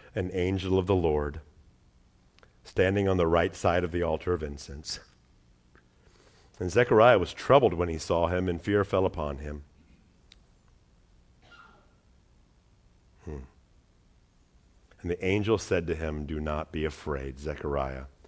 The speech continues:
for your prayer has been heard, and your wife Elizabeth will bear you a son, and you shall call his name John." You know what John means? God is gracious.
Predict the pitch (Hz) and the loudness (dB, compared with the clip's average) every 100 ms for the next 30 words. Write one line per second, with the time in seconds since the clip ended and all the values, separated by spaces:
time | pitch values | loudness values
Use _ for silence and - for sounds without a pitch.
0 | - - - - 104 98 95 90 - 127 | -20 -20 -20 -4 4 6 6 4 2 8
1 | 131 147 120 - 104 92 123 139 151 131 | 10 10 8 4 2 8 10 12 10 8
2 | 113 110 123 151 135 135 143 147 147 117 | 8 10 12 10 10 8 8 4 4 6
3 | 127 147 139 113 - 151 160 175 175 - | 8 8 10 6 8 8 10 8 0 -10
4 | - - 127 110 139 - 107 - 147 156 | -20 -6 -2 2 2 4 4 8 8 8
5 | 131 139 117 87 117 107 87 78 76 - | 8 6 4 8 10 10 8 4 -4 -14
6 | _ _ _ _ _ _ _ _ - 110 | _ _ _ _ _ _ _ _ -10 -4
7 | 90 104 107 117 127 - - - _ _ | 4 6 6 4 2 -2 -10 -16 _ _
8 | _ _ _ _ _ - 90 95 92 76 | _ _ _ _ _ 2 4 4 0 -6
9 | - - - | -8 -14 -16